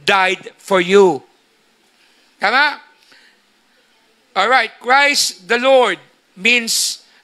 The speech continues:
the Anointed One. Kung tinignan po natin yan, Christ the Lord, the, the Anointed One. Christ the Lord, the Anointed One, no?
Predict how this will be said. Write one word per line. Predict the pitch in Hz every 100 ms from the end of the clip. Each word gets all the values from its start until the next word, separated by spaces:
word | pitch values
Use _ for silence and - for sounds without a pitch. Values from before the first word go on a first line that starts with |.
| _
the | 160 208
Anointed | 208 214 220 220 180
One. | 202 190 151 135 _ _
Kung | -
tinignan | 175 220 220
po | 202 208
natin | 196 196
yan, | 202 196 - - - -
Christ | 202 202 196 185 -
the | 180
Lord, | 180 180 170
the, | 180 170 -
the | 175 175
Anointed | 175 175 175 165 147
One. | 147 131 131 _ _ _ _ _ - - _
Christ | - 190 202 208 208 - - - _ _ _
the | 165
Lord, | 175 175 175 170 165 _ _ _ _
the | - 170 165
Anointed | 160 151 156 147
One, | 147 135 135 151
no? | 208 214